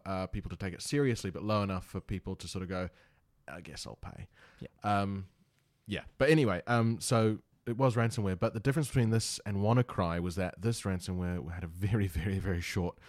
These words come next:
Speaker 1: space of time before it just said, "Oh, you didn't pay, fine, files are
Speaker 2: Mm.
Speaker 1: gone." Um, so I think by the end of Tuesday or early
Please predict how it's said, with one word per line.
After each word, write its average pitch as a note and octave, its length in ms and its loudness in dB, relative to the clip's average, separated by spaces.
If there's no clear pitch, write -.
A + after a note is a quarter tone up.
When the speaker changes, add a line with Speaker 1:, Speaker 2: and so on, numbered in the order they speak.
Speaker 1:
space F#2+ 280 0
of E2+ 80 -6
time E2 260 -2
before D#2 280 -4
it D2+ 40 -6
just F2 140 -6
said, B2+ 100 2
"Oh, F#3 60 10
you E3 100 10
didn't A2 160 2
pay, G2 200 4
fine, D#2+ 240 -8
files F#2 220 0
are G2 40 -4
Speaker 2:
Mm. F#2+ 40 -4
Speaker 1:
gone." D#2+ 160 -2
Um, G2 480 2
so G#2 440 4
I A2+ 100 -4
think C#3 220 0
by A#2 160 4
the A2 180 0
end A#2+ 300 4
of G2+ 120 0
Tuesday G#2 640 0
or F#2 180 -2
early G2 500 0